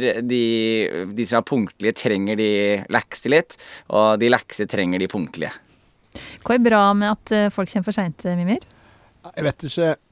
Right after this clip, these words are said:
Speaker 3: <clears throat> om jeg egentlig mener det så bra, men jeg skal gjøre et, eh, forsøk <laughs> på å forsvare det likevel.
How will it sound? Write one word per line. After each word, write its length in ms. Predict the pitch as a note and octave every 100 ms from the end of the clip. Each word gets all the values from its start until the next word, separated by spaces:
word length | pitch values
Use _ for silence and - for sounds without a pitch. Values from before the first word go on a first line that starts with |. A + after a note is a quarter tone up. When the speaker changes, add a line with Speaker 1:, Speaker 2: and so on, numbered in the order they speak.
| B2+
Speaker 3:
<clears throat> 300 | - - C#3+
om 140 | C#3
jeg 240 | C#3+ C#3
egentlig 920 | B2 C3 C3+ D3+ C#3+ C3+ B2+ B2+ A#2 C#3
mener 400 | C#3+ C#3+ A#2 C3
det 80 | C3+
så 140 | -
bra, 200 | C3+ D#3+
men 120 | E3 D3+
jeg 80 |
skal 160 | - D3+
gjøre 240 | C3 C#3
et, 220 | C3 - C3
eh, 140 | B2
forsøk 760 | - B2+ - - - - - - - F#3+
<laughs> 280 | - F#3+ -
på 160 | G#3 -
å 140 | F#3
forsvare 580 | - D3 - B2+ A2+ C3
det 80 | C3
likevel. 440 | A2+ - A#2 A#2